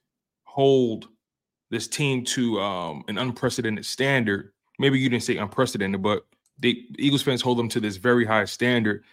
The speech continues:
that at times seems, uh, unatta-, unattainable, unrealistic. Um, we get that, a-, at least, at least speaking for myself, I get that from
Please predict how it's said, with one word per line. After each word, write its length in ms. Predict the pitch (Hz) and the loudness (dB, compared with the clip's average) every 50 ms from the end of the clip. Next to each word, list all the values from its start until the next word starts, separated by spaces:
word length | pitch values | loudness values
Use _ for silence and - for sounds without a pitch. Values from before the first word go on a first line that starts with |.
| _ _ | _ _
that 160 | - 104 98 - | -2 0 0 0
at 220 | 107 117 104 - | 0 -2 -2 -2
times 420 | - 123 120 120 117 113 110 110 | 0 2 2 2 2 2 -2 -4
seems, 500 | - - 117 110 110 107 101 98 95 - - _ _ _ _ _ _ _ _ - | -4 -4 -2 0 0 0 0 -2 -6 -8 -14 _ _ _ _ _ _ _ _ -2
uh, 100 | 104 107 | -2 0
unatta-, 600 | - 123 123 120 117 - - 131 135 131 123 - | 2 0 0 0 0 0 0 2 2 2 0 0
unattainable, 720 | - 117 117 113 107 - 120 123 120 117 104 107 104 - | -2 -4 -4 -4 -4 -4 -4 -2 -2 0 0 0 0 0
unrealistic. 680 | 107 113 117 110 110 107 107 120 143 127 - - 104 104 - _ _ _ _ _ _ _ _ _ | -2 -4 -2 0 0 2 2 0 0 -2 -2 -6 -6 -8 -10 _ _ _ _ _ _ _ _ _
Um, 420 | - 117 123 120 120 117 113 107 117 | 2 2 4 4 2 0 -2 0 4
we 140 | 151 220 185 | 4 4 4
get 280 | 143 131 156 - - | 6 4 4 4 6
that, 400 | - 131 127 123 - - - _ _ _ _ _ - | 6 6 6 4 2 -2 -10 _ _ _ _ _ -10
a-, 360 | - 123 113 - 131 131 123 | -8 -6 -4 -4 -2 -2 -2
at 80 | 139 | 0
least, 220 | 135 147 139 - - | 0 0 -2 -2 -6
at 180 | - 143 131 | -10 -10 -8
least 220 | - 135 143 139 - | -4 -4 -2 -2 -2
speaking 180 | - 143 127 | -4 -6 -6
for 80 | - 127 | -4 -2
myself, 420 | 120 110 110 - 180 190 156 - - - | -2 -2 0 2 2 2 2 2 2 2
I 80 | 143 180 | 2 2
get 240 | 156 127 135 - | 2 -2 -2 0
that 160 | - 120 120 - | 0 0 0 0
from 460 | - 120 117 117 110 107 110 - | 0 2 2 4 2 2 -2 -6